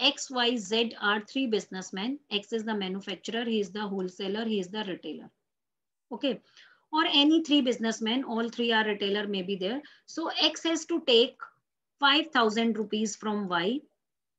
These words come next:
X has to take five thousand rupees from Y,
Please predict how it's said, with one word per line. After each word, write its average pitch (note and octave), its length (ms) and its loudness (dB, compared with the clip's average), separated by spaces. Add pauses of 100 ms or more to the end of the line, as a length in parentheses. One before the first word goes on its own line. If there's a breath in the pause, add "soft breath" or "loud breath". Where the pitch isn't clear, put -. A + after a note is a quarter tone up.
(260)
X B3 240 0
has B3+ 240 2
to C4 180 -6
take A#3 240 2
five B3 320 0
thousand A3+ 380 0
rupees A3 340 -2
from G#3+ 300 -2
Y, F#3 280 -2